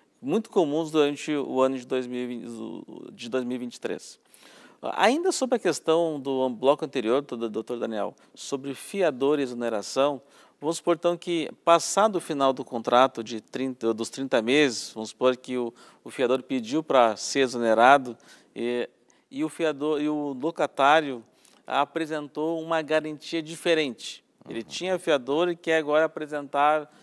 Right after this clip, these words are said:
Speaker 1: seguro fiança, quer apresentar uma caução, quer apresentar um título de capitalização. Ah, pode aconte-, pode, pode mudar esse tipo de, de, de garantia?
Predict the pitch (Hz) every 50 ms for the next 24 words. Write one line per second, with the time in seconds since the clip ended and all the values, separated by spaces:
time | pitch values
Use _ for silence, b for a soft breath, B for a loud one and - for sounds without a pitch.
0 | b b b - - - - 165 160 139 143 139 131 127 - 190 180 160 151 143
1 | 143 - - - 151 - b b b b _ - - 165 156 151 143 - 156 143
2 | 147 143 123 135 131 131 127 127 127 127 - 151 151 147 - - - 143 135 139
3 | 139 135 135 135 b b b b b _ - 143 139 139 135 - 143 135 127 139
4 | 131 127 - 131 131 131 123 - - - 139 139 123 - - - 139 127 - -
5 | 139 131 127 131 135 131 - - 131 113 104 101 - _ _ b b b b b
6 | b b b b b b - 131 135 139 139 131 120 95 - _ _ _ _ _
7 | _ - 160 196 247 254 240 220 160 160 151 147 - _ - 151 160 185 185 160
8 | - - _ _ - 170 196 196 180 160 156 127 143 156 190 190 - - 147 -
9 | - 185 185 - - - 143 131 123 120 113 113 120 120 113 135 - - - 127
10 | 123 123 120 - - 175 196 196